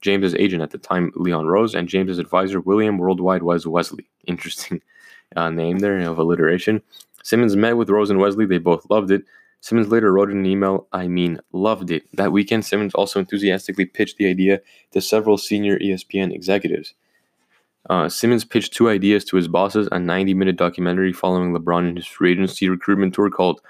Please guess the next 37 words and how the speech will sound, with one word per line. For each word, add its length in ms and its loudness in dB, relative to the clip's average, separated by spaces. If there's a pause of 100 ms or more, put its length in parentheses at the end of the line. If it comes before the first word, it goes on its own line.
(180)
The 120 0
Courting 360 0
of 120 0
the 80 -2
King, 340 -2 (520)
followed 240 0
by 100 0
LeBron's 400 -2
Decision, 420 -2
where 100 0
he 100 -4
would 160 0
pick 140 0
his 100 -2
new 120 -2
team 280 -4
in 60 0
a 60 -2
live 260 -4
show, 300 0 (280)
both 280 0
to 100 -12
be 180 2
aired 220 0
on 180 -4
A 140 -4
B 160 -10
C. 360 -6 (1120)
Um, 340 0 (500)
the 60 -4
ball 200 2
really 220 4
got 180 2
rolling, 300 2
though, 280 0 (180)
when, 420 -2
um, 440 -6